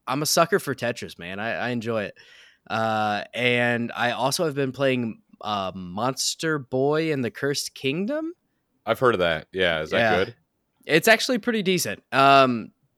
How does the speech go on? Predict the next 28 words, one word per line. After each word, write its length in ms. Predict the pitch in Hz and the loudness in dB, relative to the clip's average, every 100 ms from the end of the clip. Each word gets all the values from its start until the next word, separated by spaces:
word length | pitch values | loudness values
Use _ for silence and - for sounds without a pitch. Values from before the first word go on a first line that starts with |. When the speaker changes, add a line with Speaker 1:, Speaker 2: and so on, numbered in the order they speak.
| - - | -14 -4
Speaker 1:
it's 300 | 165 - 170 | -2 -2 -2
not 500 | 160 160 175 160 _ | 2 4 4 2 _
quite 640 | - - 139 147 156 135 | -20 -2 2 4 2 -4
as 580 | - 123 127 123 104 - _ _ _ _ _ - | -2 2 2 2 -2 -8 _ _ _ _ _ -16
tight 500 | - 117 123 143 - | -8 -2 -2 -2 -6
on 160 | 135 127 | -6 -6
the 100 | 110 | -6
controls 540 | 101 - 117 135 135 | -10 -8 -6 -4 -4
as 140 | 127 | -4
I 140 | 110 110 | -4 -4
would 280 | 104 95 98 _ - | -6 -12 -20 _ -16
hope 280 | 110 127 | -8 -8
for, 520 | - - 165 170 180 - | -8 -12 -8 -6 -6 -10
especially 480 | - - 131 127 131 | -12 -6 -6 -4 -6
for 220 | 123 123 | -2 -2
a 40 | 113 | -2
Metroidvania 840 | 117 123 117 87 110 117 120 120 | -4 -4 -8 -6 -6 -4 -2 -2
that, 320 | 113 107 92 _ _ _ - | -2 -2 -4 _ _ _ -10
you 80 | |
know, 140 | 110 95 | -8 -8
does 480 | 85 113 107 98 - | -4 -4 -2 -6 -10
really 320 | 113 113 110 98 | -8 -6 -6 -6
kind 220 | 120 110 | -6 -4
of 140 | 95 87 | -8 -12
revolve 960 | 104 101 92 _ _ - 117 107 107 104 | -10 -8 -10 _ _ -8 -4 -2 -2 -6
around 560 | 95 98 104 107 98 | -8 -4 -4 -6 -8
some 180 | - 92 - | -12 -16 -14
pretty 260 | 117 107 | -12 -10